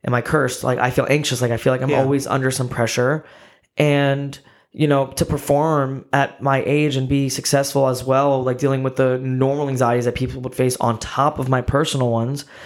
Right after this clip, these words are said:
Speaker 1: on top of, like, my spirituality and, like, am I gonna find love? Because I feel like love is so important to me and, and, you know, connecting with people in that way and just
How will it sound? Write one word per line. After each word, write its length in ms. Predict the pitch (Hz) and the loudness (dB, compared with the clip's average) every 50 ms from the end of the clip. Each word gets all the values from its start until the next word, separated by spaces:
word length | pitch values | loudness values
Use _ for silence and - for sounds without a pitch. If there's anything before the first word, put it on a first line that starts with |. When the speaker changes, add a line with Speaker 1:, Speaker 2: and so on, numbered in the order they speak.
| - - - | -20 -10 -2
Speaker 1:
on 100 | - 131 | -2 0
top 240 | 131 147 143 151 147 | 2 4 2 2 0
of, 120 | 143 131 | 0 0
like, 160 | 135 131 127 139 | 0 0 0 2
my 120 | 131 127 | 0 0
spirituality 760 | 120 - - 127 123 123 - 127 123 123 131 139 135 127 127 123 | 0 0 0 0 0 0 2 2 2 4 4 2 2 0 -2 -2
and, 100 | 123 123 | -2 -2
like, 280 | 117 117 120 120 - - _ _ _ _ _ _ _ - | 0 -2 -2 -4 -6 -18 _ _ _ _ _ _ _ -8
am 120 | - - | -2 0
I 100 | 127 127 | 0 0
gonna 180 | 127 135 131 127 | 0 0 -2 0
find 260 | 131 139 131 135 139 | 0 2 0 2 2
love? 640 | 147 156 151 143 135 127 123 123 123 131 - - - _ _ _ _ | 2 2 2 2 2 2 0 -2 -4 -8 -14 -18 -20 _ _ _ _
Because 220 | - 139 123 139 123 | -4 0 0 2 2
I 80 | 131 | 2
feel 180 | 127 - 143 131 | 0 2 2 2
like 120 | 131 127 | 2 2
love 180 | 131 131 131 131 | 2 0 0 0
is 100 | 131 123 | 0 0
so 180 | - 139 131 127 | 2 2 0 0
important 420 | 127 127 - 139 139 101 131 127 | -2 -2 0 0 0 0 -2 -4
to 60 | - 120 | -2 0
me 200 | 123 123 120 120 | 0 0 2 0
and, 240 | 117 120 120 120 - - - - - - - _ - - | 0 -2 -4 -6 -10 -14 -20 -20 -20 -20 -20 _ -2 0
and, 500 | 139 135 127 123 123 123 117 - 107 - _ _ _ _ _ _ - - | 2 2 2 0 -2 -4 -8 -10 -14 -20 _ _ _ _ _ _ -20 -10
you 140 | - - 143 | -2 0 2
know, 120 | 143 131 127 | 2 2 0
connecting 420 | 131 143 143 135 139 143 147 139 | 2 2 2 2 0 0 -2 -2
with 120 | 143 131 | -2 0
people 260 | - 143 143 143 147 139 | 2 0 2 2 2 0
in 60 | 135 | 0
that 160 | 131 110 - | 0 0 0
way 160 | 135 135 135 | 0 0 0
and 340 | 131 127 131 131 95 78 143 | 0 0 -2 -4 -6 -4 -2
just 220 | 147 139 - - | -2 -2 -2 -4